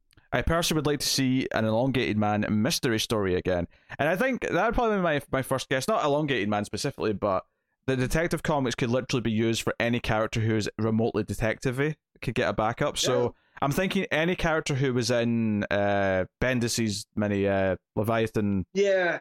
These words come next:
Speaker 1: thingamajig.
Speaker 2: Yeah, yeah.
Speaker 1: Uh, a-, any character in that could get a Detective Comics backup, and it'd probably be great. <laughs>
Speaker 2: Yeah. I think, like, a Slam Bradley kinda noir
Speaker 1: Yeah.
Speaker 2: story would be cool.
Speaker 1: Which is why
Speaker 2: Yeah.
Speaker 1: I'm gonna say, so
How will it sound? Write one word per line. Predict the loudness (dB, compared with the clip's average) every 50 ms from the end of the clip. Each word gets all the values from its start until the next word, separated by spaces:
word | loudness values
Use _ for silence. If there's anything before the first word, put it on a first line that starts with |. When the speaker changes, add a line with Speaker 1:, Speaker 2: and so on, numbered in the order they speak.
| -4 -2
Speaker 1:
thingamajig. | -2 0 0 -2 0 0 0 0
Speaker 2:
Yeah, | 0 0 0 0 0 0
yeah. | 0 0 0
Speaker 1:
Uh, | 0 -2 -2 -2 -2
a-, | -2
any | 0 0 0 0 0 0 0
character | 0 0 0 0 0 0 0 0
in | 0
that | 0 0 0 -2 -2
could | -2 -2
get | 0 0 0
a | 0
Detective | -2 -2 -2 -2 -2 -2 -4 -2
Comics | -2 -2 -2 -2 -2
backup, | -2 -2 -2 -2 -2 -2 -2 -2 0
and | 0 0
it'd | -2 -2
probably | 0 0 0 0 0
be | -2
great. | -2 0 0 0 -2 -4 -6 -4 -4
<laughs> | -4 -4 -6 _ _ _ _ _ _ -12 -10 -8 -8 -6
Speaker 2:
Yeah. | -6 -6 -6 -8 _ _ _ _ _ _ _ _ _ _ -6
I | -2 -2
think, | 0 2 2
like, | 2 2
a | 0 -2
Slam | -2 -2 0 0 0 0 0
Bradley | 0 0 0 0 0 0 2 0 0 0 -4 _ _ _ _ _ _ _ _ _ _ _ _ _ _ _ _ _ -4
kinda | -4 -2 -2 0 -2 -2 0
noir | 0 0 0 2 0
Speaker 1:
Yeah. | 0
Speaker 2:
story | 0 0 0 2 2 2 0 0
would | 0 -2
be | -4 -6 -8 -8
cool. | -6 -4 -4 -4 -6 _ _ _ _ _ _ _ _ _ _ _ -4
Speaker 1:
Which | -2 -2 -2
is | 0 0
why | 0 0 2
Speaker 2:
Yeah. | 2 0 0
Speaker 1:
I'm | 0 0
gonna | 0 0 0
say, | 0 0 0 0 2
so | 0 0 0 -2